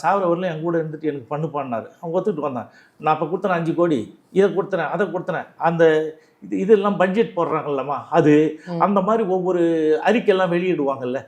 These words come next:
Speaker 2: ம்.
Speaker 1: புக்கு புக்கா வெளியிடுவாங்க. பசுமை த-, தனி பட்ஜெட்,
Speaker 2: ஆமா.
Speaker 1: இது நிழல் பட்ஜெட், அது இதெல்லாம் போடுறதுக்கு அவங்ககிட்ட கொடுத்தனா அது செலவு பண்ணி தானே பண்ண முடியும்.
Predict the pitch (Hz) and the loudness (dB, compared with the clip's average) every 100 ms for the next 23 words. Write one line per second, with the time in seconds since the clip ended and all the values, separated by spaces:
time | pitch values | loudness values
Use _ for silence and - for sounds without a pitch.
0 | - 165 160 170 160 151 170 165 156 165 | -12 -10 -6 -4 -6 0 2 2 2 0
1 | 139 135 131 151 175 165 180 170 160 156 | 2 0 0 -4 -2 -2 -4 -4 -2 -2
2 | 165 175 156 156 151 170 170 156 160 170 | -2 0 2 2 2 0 2 2 4 4
3 | 165 - - 165 180 185 160 165 151 170 | 2 -2 -8 2 6 6 6 2 4 0
4 | 170 165 170 180 160 175 175 165 170 143 | 2 0 0 2 2 0 0 0 2 0
5 | 156 196 180 170 170 170 170 165 156 147 | 0 -2 -2 -4 -4 -6 -8 -8 -8 -4
6 | 170 214 180 156 147 180 143 147 131 95 | 2 4 4 0 -4 -6 -6 -8 -8 -14